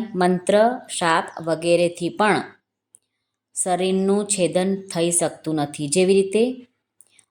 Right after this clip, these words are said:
યાજ્ઞવલ્ક્યના પ્રશ્નનો ઉત્તર નહીં આપી શકવાને કારણે તેમના શાપથી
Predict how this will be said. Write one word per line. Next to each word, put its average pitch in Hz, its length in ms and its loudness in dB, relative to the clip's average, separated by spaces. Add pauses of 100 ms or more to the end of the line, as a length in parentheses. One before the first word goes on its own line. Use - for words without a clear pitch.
(160)
યાજ્ઞવલ્ક્યના 190 1500 0
પ્રશ્નનો 175 500 0
ઉત્તર 180 640 0
નહીં 175 460 0
આપી 156 400 -2
શકવાને 160 540 0
કારણે 160 560 -4 (680)
તેમના 196 460 0
શાપથી 160 920 -2